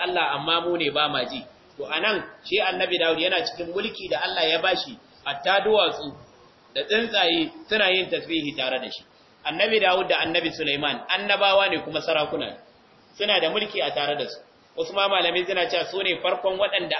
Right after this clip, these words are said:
Allah ya baiwa mulki da annabta. Kun san annaba, akwai annabawa kuma sarakuna masu mulki. Kama Annabi Dawud, kama Annabi Sulaiman, kama Annabi Yusuf. Akwai kuma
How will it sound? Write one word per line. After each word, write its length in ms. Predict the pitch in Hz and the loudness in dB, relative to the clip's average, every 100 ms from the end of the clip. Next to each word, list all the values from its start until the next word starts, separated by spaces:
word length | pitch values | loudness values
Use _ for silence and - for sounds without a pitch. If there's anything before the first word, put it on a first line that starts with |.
| 175 | -2
Allah 240 | 190 165 | 0 2
ya 100 | 165 170 | 2 2
baiwa 300 | 185 185 165 | 0 0 0
mulki 340 | 180 180 151 | -2 -4 -4
da 100 | 135 | -2
annabta. 420 | 151 151 143 120 - - - - - _ | -2 -2 -4 -6 -10 -14 -20 -20 -20 _
Kun 120 | 165 | -6
san 160 | 165 190 | -2 -2
annaba, 460 | 185 196 196 196 196 | -2 0 2 4 2
akwai 180 | 165 175 | 2 0
annabawa 880 | 175 190 196 196 196 190 190 175 - | -2 -2 0 2 4 6 4 2 -2
kuma 180 | - 170 | -4 -4
sarakuna 520 | 160 175 175 175 165 143 | 0 2 2 2 0 -2
masu 280 | 127 - | -4 -6
mulki. 340 | 151 143 - - - - - | -6 -8 -10 -16 -20 -20 -10
Kama 240 | 131 180 | -2 0
Annabi 340 | 175 175 170 156 | 0 0 0 2
Dawud, 280 | 151 165 - - - - | 2 2 -2 -10 -20 -8
kama 220 | 143 190 | -2 0
Annabi 260 | 170 175 | 0 0
Sulaiman, 540 | 151 156 151 156 165 - - - | -2 -4 -2 0 -2 -4 -14 -12
kama 280 | 131 196 185 | -4 -2 0
Annabi 280 | 170 165 147 | 0 -2 -2
Yusuf. 320 | 143 - - - - - | -4 -8 -18 -20 -20 -8
Akwai 240 | 127 185 | -4 -4
kuma 260 | 185 196 202 | -2 0 0